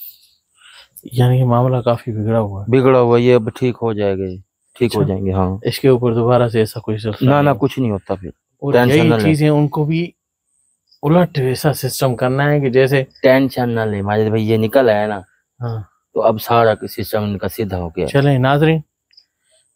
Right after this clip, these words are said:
Speaker 1: माशाल्लाह, बहुत ही ज़बरदस्त और time taking काम था और माशाल्लाह जानू भाई ने इसको बहुत ही अच्छे तरीके से हैंडल किया है।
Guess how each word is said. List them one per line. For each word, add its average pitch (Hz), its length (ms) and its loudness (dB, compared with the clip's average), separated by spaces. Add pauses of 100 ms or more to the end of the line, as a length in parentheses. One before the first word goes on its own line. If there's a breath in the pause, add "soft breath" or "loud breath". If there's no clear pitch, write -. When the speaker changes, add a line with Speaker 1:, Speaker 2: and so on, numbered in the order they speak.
Speaker 1:
माशाल्लाह, 139 640 2 (1300 loud breath)
बहुत 143 460 2
ही 151 440 4 (420 loud breath)
ज़बरदस्त 147 840 0
और 127 340 0
time 127 260 -2
taking 127 360 -2
काम 110 280 2
था 123 240 2
और 113 260 4
माशाल्लाह 113 520 2
जानू 117 260 0
भाई 113 200 -2
ने 120 160 -8 (540 loud breath)
इसको 143 280 -2
बहुत 180 420 0
ही 151 40 0
अच्छे 131 260 -2
तरीके 120 300 -2
से 107 120 -8
हैंडल 101 340 -4
किया 95 280 -6
है। 104 120 -10